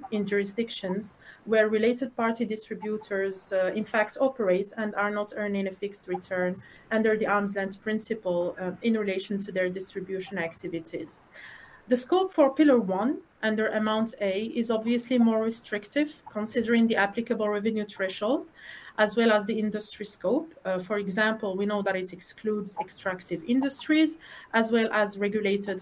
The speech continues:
financial services. As such, even if the companies in the region fall out of scope for Amount A, it is highly recommended to perform an impact assessment for Pillar one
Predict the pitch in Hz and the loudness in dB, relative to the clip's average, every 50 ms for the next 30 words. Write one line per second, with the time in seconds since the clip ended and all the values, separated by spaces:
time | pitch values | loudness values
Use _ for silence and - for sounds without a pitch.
0 | - - 190 185 185 185 185 - 185 180 180 - - 175 170 - 170 - - - | -6 -6 -4 -4 -4 -4 -4 -4 -4 -4 -2 -2 -2 -4 -4 -4 -4 -4 -4 -4
1 | - - - - - - - - - 190 - - - 247 247 277 269 - - - | -4 -8 -10 -10 -10 -10 -10 -6 -2 2 2 4 4 4 2 2 0 -4 -8 -6
2 | - - 254 269 311 320 330 320 320 247 240 247 254 - 294 294 294 294 294 285 | -2 0 0 4 4 4 4 4 4 4 2 2 2 4 2 2 4 2 2 2
3 | 277 277 240 247 247 233 233 226 208 226 226 226 233 233 226 220 - - 226 214 | 2 2 2 4 4 4 4 4 4 2 0 0 0 0 0 0 -2 -2 -2 -2
4 | - - 196 196 202 220 226 226 - 247 240 - - - - - 226 226 226 226 | -2 -2 -2 0 0 0 -2 -2 -4 -6 -4 -4 -6 -4 -2 0 2 2 0 -2
5 | - _ _ _ _ _ - - 240 220 - 214 214 220 208 208 208 208 - - | -6 _ _ _ _ _ -8 -4 -2 0 2 2 2 4 2 2 0 0 -2 -2
6 | 220 214 190 175 196 233 233 - - - - - - - - 247 247 277 269 226 | 0 0 0 0 0 -2 -6 -8 -12 -20 -20 -20 -6 -2 0 2 4 4 2 2
7 | 220 233 269 294 330 320 320 254 208 247 247 - 277 247 214 202 202 202 196 202 | 2 4 4 6 6 6 6 4 4 0 -2 0 0 2 2 2 2 0 0 2
8 | 202 196 196 196 196 - - - - - 226 226 - 226 220 - - 262 262 269 | 0 0 0 -2 -6 -8 -8 -6 -4 -4 -4 -4 -4 -6 -8 -6 -4 -2 0 2
9 | 262 247 226 214 208 202 - 214 214 214 - - 202 - - 202 190 202 - 214 | 2 2 2 0 -2 -2 -2 -2 -2 -2 -4 -2 0 0 0 2 2 0 0 0
10 | 202 202 202 - - 202 190 196 - 220 196 180 175 170 175 170 190 247 | -2 -4 -4 -4 -6 -6 -6 -4 -4 -2 -2 -2 -2 -2 -4 -4 -2 -2